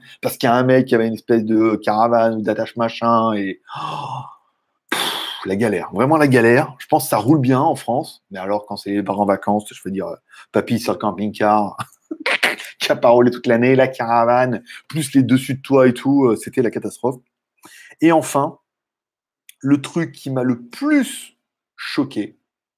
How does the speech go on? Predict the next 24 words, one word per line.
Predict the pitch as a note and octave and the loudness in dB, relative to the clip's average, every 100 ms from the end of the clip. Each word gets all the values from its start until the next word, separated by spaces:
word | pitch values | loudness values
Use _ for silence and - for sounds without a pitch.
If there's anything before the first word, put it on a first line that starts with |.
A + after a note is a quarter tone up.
| _ _ _ _ _ - A2+ | _ _ _ _ _ -16 -12
mais | |
quand | A2 B2+ | -10 -8
je | B2+ | -8
dis | B2+ | -6
cho-, | - - _ _ | -8 -10 _ _
choqué, | C#4+ C#3 F#3+ G#3 G#3 _ _ - | -6 -4 -4 -6 -10 _ _ -18
c'est | - - | -10 -6
choqué, | - D#3+ A#2 F2+ | 0 0 0 -6
parce | - - | -8 -12
que | F#2+ - _ _ - | -12 -12 _ _ -10
à | A2 | -2
mon | B2 | 0
époque, | B2 B2 D#3+ D#3+ | 0 2 0 0
c'était | - - | -8 -8
pas | C#3+ | -6
comme | C3 B2 | -6 -8
ça. | - - _ _ _ _ _ _ _ _ _ | -10 -14 _ _ _ _ _ _ _ _ _
C'est | - - - G#2 | -20 -18 -10 -6
les | G2+ A#2+ | -4 -4
passages | A#2+ D#3 B2+ C#3 - | -4 -4 -2 -4 -4
piétons. | - A#2+ F#2+ - _ _ _ _ _ _ _ _ _ _ _ - | -4 -4 -6 -12 _ _ _ _ _ _ _ _ _ _ _ -6
Alors, | G#2 G2+ - | 0 0 0
à | A2 | 0
Lyon, | B2+ D3 E3 G#3+ | 2 4 4 2